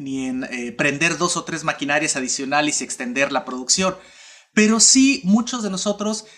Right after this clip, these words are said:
eh, formamos parte de una opinión más que reciben algunas de estas empresas o agentes económicos privados y que toman en cuenta, de ahí la importancia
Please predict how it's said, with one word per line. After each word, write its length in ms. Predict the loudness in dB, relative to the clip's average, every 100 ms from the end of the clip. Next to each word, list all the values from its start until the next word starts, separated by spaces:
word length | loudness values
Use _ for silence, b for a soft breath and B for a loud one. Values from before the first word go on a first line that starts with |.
| B B
eh, 380 | -2 0 -2 -8 _ -2
formamos 400 | 2 6 6 6
parte 360 | 2 -2 -2 -4
de 100 | -2
una 140 | -2
opinión 500 | -2 -6 -2 0 0
más 280 | 0 2 0
que 120 | 0
reciben 680 | -4 -4 -2 -2 0 -4 -4 B B
algunas 360 | 0 2 0 0
de 40 |
estas 240 | -2 -2
empresas 540 | -2 -4 -2 -2 0 -2
o 80 | -2
agentes 340 | -4 0 -2
económicos 580 | -2 -4 -4 -4 -6 -6
privados 520 | -2 2 2 2 -4 B B -4
y 80 |
que 140 | 0 0
toman 320 | 2 4 2
en 100 | 0
cuenta, 380 | -2 0 0 0
de 80 | 0
ahí 160 | 0
la 40 | -2
importancia 800 | -4 -6 -2 0 0 0 -2